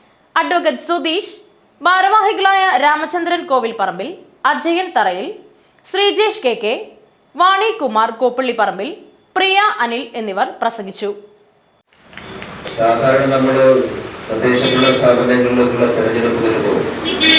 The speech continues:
Speaker 2: നമ്മുടെ എല്ലാവരുടെയും പൊതുവെയുള്ള ശ്രദ്ധ ഗ്രാമപഞ്ചായത്ത് വാർഡുകളാണ്. കാരണം ജയിക്കാൻ കൂടുതൽ സാധ്യതയുള്ളത് ഗ്രാമപഞ്ചായത്ത് വാർഡുകളാണ്, ഭരണം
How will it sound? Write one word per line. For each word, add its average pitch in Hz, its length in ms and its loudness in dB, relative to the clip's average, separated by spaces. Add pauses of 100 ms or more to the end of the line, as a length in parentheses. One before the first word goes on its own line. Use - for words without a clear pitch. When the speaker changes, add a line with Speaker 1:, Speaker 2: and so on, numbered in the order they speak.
(1200)
Speaker 2:
നമ്മുടെ 127 280 6
എല്ലാവരുടെയും 139 600 4 (120)
പൊതുവെയുള്ള 139 560 4
ശ്രദ്ധ 123 260 0 (1500)
ഗ്രാമപഞ്ചായത്ത് 131 880 2
വാർഡുകളാണ്. 110 520 2 (2750)
കാരണം 131 320 6 (100)
ജയിക്കാൻ 135 420 4 (100)
കൂടുതൽ 139 360 4
സാധ്യതയുള്ളത് 131 720 4
ഗ്രാമപഞ്ചായത്ത് 117 760 2
വാർഡുകളാണ്, 104 520 4 (1700)
ഭരണം 135 320 4